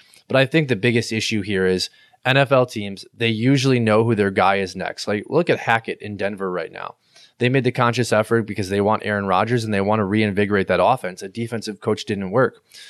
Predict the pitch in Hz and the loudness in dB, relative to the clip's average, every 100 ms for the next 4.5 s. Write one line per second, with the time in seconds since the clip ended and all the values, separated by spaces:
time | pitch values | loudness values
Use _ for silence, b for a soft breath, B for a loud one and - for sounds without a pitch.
0 | B B - 123 110 107 147 117 117 117 | B B -2 0 0 2 2 2 0 0
1 | 104 - 110 120 104 95 107 98 107 101 | -2 0 4 6 4 0 -2 0 0 2
2 | 98 98 107 110 110 101 92 139 170 - | 0 0 -2 -2 -2 -4 0 0 0 -4
3 | 101 92 98 104 b b b _ - 135 | -6 -6 -8 -8 b b b _ 0 2
4 | 135 127 151 - - | 2 4 2 2 -6